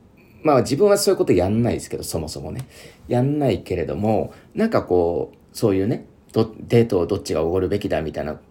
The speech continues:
ところで、例えばじゃあ大島麻衣さんが炎上してるかどうかわかんないですけど、炎上してたとするじゃないですか。それに対して、あの、反射的にコメントする人っているじゃないですか。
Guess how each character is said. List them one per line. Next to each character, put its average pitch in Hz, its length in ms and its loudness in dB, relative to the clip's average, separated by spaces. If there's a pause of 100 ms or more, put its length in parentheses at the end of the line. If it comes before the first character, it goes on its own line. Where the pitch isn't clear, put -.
と 92 120 -8
こ 85 100 -6
ろ 80 80 -4
で、 113 140 0
例 101 120 -2
え 98 60 -2
ば 90 60 -2
じ 80 100 -4
ゃ 80 40 0
あ - 20 0
大 87 100 0
島 110 200 -4
麻 110 140 -2
衣 - 0 -
さ 71 260 -8
ん 67 40 -14
が 78 60 -6
炎 107 100 0
上 110 100 -2
し - 60 -6
て - 60 0
る - 60 -2
か 85 60 0
ど 80 60 -4
う - 40 -4
か 67 60 -4
わ 76 60 -4
か - 80 -4
ん 90 60 -2
な 73 60 -4
い - 0 -
で - 20 -6
す - 80 -12
け 71 60 -12
ど、 73 180 -6 (200)
炎 135 140 6
上 139 160 4
し - 140 -2
て 196 100 8
た 104 100 2
と - 120 -8
す - 120 -8
る 82 80 -2
じ - 80 -8
ゃ - 40 -16
な - 80 -20
い - 20 -20
で - 60 -20
す - 80 -20
か。 - 80 -20 (240)
そ - 160 -10
れ 196 80 0
に 220 160 0
対 165 240 2
し - 100 -10
て、 - 320 -8 (1500)
あ 92 120 -4
の、 82 320 -6 (540)
反 190 280 -2
射 180 120 2
的 165 140 0
に 156 120 2
コ 156 100 0
メ 147 100 4
ン 147 60 2
ト 135 80 -2
す 123 100 -4
る 127 80 0
人 123 140 -4
っ - 20 0
て - 80 -8
い 76 40 -6
る 73 60 -6
じ 71 40 -8
ゃ - 40 -8
な - 40 -14
い - 40 -14
で - 60 -18
す - 60 -20
か。 - 80 -20